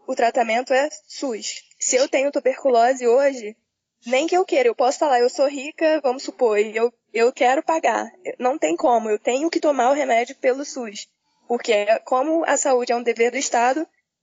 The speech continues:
e a tuberculose matou muita, muita gente, foi uma epidemia, e ainda é, né, no Rio de Janeiro ainda é, mas assim, já foi muito pior,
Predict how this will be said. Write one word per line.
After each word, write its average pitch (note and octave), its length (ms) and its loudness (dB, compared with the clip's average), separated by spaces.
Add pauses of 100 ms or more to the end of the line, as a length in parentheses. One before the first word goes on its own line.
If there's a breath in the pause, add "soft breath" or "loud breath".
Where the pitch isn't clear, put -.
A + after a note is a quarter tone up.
(120)
e A#3 120 0
a A3+ 80 2
tuberculose B3 600 0
matou A#3 600 -2 (420)
muita, D4+ 520 0
muita D4 340 0
gente, B3+ 360 -2
foi A#3 160 0
uma A3+ 140 -2
epidemia, A#3 600 -2 (360)
e A3+ 80 0
ainda C#4 260 0
é, C#4 400 2
né, B3 240 0
no B3 100 -4
Rio B3+ 160 -2
de - 80 -8
Janeiro A3+ 320 0 (280)
ainda C4+ 280 0
é, A#3 260 4
mas A#3 200 -4
assim, A3+ 240 -10
já A3 160 -4
foi A#3 200 0
muito A#3 240 -12
pior, A#3 380 0